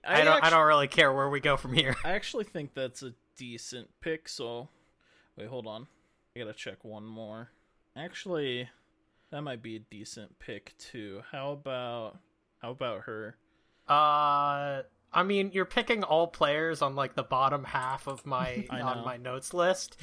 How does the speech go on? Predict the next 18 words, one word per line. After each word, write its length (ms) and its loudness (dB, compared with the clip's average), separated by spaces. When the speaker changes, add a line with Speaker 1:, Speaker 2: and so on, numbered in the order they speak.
Speaker 2:
So, 540 6
I, 300 -2
I 140 6
don't 440 2
remember. 420 8
I, 300 6
I 140 8
made 340 0
this, 320 -4
like, 380 -2
just 400 -2
scanning 540 4
over 280 0
people, 360 -4
kind 340 2
of. 400 -4
<laughs> 40 -20
Speaker 1:
Yeah. 100 -12